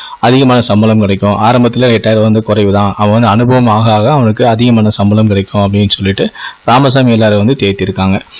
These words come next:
அது இருந்தாலும் ராமசாமிக்கு ம-, மனசு வந்து சரியே இல்ல. எட்டாயிரம் ரூபாய் வச்சு இந்த பையன் வந்து எப்படி அவன் வந்து க-, வாழ்க்கையை ரன் பண்ணுவான் அப்படிங்கிற மாதிரி ரொம்ப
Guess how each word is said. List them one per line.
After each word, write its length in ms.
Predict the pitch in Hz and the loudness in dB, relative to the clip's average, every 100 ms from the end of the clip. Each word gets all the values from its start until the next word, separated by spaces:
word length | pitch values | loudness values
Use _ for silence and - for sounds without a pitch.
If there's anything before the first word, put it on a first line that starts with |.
| - - | -20 -8
அது 120 | 135 131 | 0 2
இருந்தாலும் 340 | 139 143 143 | 2 2 2
ராமசாமிக்கு 560 | 120 127 120 117 110 117 | 2 2 0 0 0 0
ம-, 200 | 107 101 | 0 0
மனசு 300 | 107 107 107 | 0 0 0
வந்து 180 | 120 - | -2 -2
சரியே 240 | 98 101 | -2 -2
இல்ல. 220 | 98 98 - - | -2 -4 -6 -6
எட்டாயிரம் 240 | 107 110 | -4 0
ரூபாய் 140 | 117 127 | 2 2
வச்சு 220 | 113 123 | 0 0
இந்த 120 | 120 | -2
பையன் 300 | 104 107 113 | -2 0 0
வந்து 200 | 104 107 | 0 0
எப்படி 300 | 101 113 127 | 0 0 0
அவன் 200 | 110 104 | 0 0
வந்து 200 | 104 107 | 0 -2
க-, 200 | 107 101 | -2 -2
வாழ்க்கையை 460 | 98 107 104 107 104 | 0 -2 -2 -4 -2
ரன் 200 | 101 110 | 0 2
பண்ணுவான் 300 | 101 101 104 | 2 0 0
அப்படிங்கிற 260 | 95 98 98 | -2 -2 -2
மாதிரி 280 | 98 143 | 0 0
ரொம்ப 240 | 151 110 | 0 -2